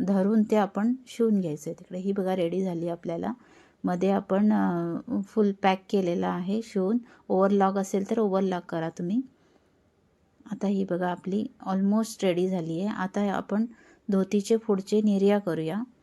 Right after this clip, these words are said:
आता ही बघा दोन्ही बाजूला जे निर्या आहेत ना, ती पुढची बाजू ठेवायची आहे धोतीला. ही बघा पहिली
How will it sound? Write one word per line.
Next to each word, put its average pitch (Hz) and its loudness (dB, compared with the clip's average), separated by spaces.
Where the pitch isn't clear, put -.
आता 196 -2
ही 208 4
बघा 196 2
दोन्ही 190 4
बाजूला 202 2
जे 202 2
निर्या 190 0
आहेत 196 -2
ना, 196 0
ती 226 -2
पुढची 220 0
बाजू 175 0
ठेवायची 170 -6
आहे 175 -2
धोतीला. 170 -6
ही 202 2
बघा 190 -2
पहिली 226 6